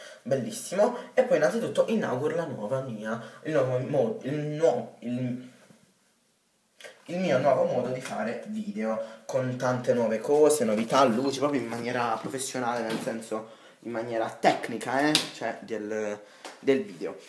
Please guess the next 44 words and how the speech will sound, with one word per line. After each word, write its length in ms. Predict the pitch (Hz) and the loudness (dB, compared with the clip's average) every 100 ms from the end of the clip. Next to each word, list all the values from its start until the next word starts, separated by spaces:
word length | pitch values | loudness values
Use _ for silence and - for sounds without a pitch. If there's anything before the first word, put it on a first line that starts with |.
| - | -18
Domani 300 | - 185 247 | 0 2 4
pomeriggio 320 | 240 185 214 | 2 0 0
vado 140 | 175 135 | -2 -2
a 20 | |
fare 160 | 156 139 | -2 -4
le 60 | |
sopracciglia 540 | 143 143 139 - 269 214 | -2 -4 -4 0 0 2
e 40 | |
domani 400 | 151 185 214 226 | 2 2 0 0
arriva 320 | 180 165 143 | -2 -2 0
la 100 | 135 | 0
Dreamy 340 | 135 131 131 117 | 0 -2 -2 -2
di 100 | 127 | -4
Nabla. 520 | 107 98 143 226 269 - - - - | -4 -4 2 2 0 -8 -16 -8 0
Adesso 340 | 196 160 175 | 2 2 2
io, 80 | 160 | 0
ragazzi, 300 | 139 135 202 | 0 -2 0
non 80 | 226 | 0
mi 80 | |
perdo 220 | 175 147 147 | 2 0 0
in 80 | |
chiacchiere 280 | 151 - 160 | 2 0 0
perché 220 | 147 143 | -6 -6
non 100 | 131 | -4
devo 120 | 135 143 | -4 -6
farvi 200 | 135 131 | -4 -4
vedere 200 | 131 127 | -2 -2
nient'altro 720 | 139 160 - 117 - 220 233 - - - | -4 -6 -8 -10 -2 -2 -2 -6 -18 -4
e 300 | 190 180 180 | 0 0 0
mi 160 | 214 196 | -2 -2
trucco 320 | 131 131 123 | -2 -2 -6
per 180 | 135 131 | -6 -8
il 80 | 127 | -10
video. 360 | - 113 117 - | -6 -4 -2 -4
Ci 140 | 156 | -6
vediamo 180 | 110 110 | -6 -6
dopo 240 | - 139 | -8 -8
con, 240 | 135 143 139 | -6 -6 -6
a 80 | 147 | -4
make 200 | 123 - | -4 -4
up 120 | - | -10
finito. 580 | - - - - 123 - _ _ _ - - | -12 -14 -12 -10 -12 -14 _ _ _ -18 -12
Ragazzi, 800 | - 160 196 - - 233 240 226 - | -6 -4 -4 -8 -10 -6 -6 -6 -10
ehm, 320 | 151 139 | -14 -14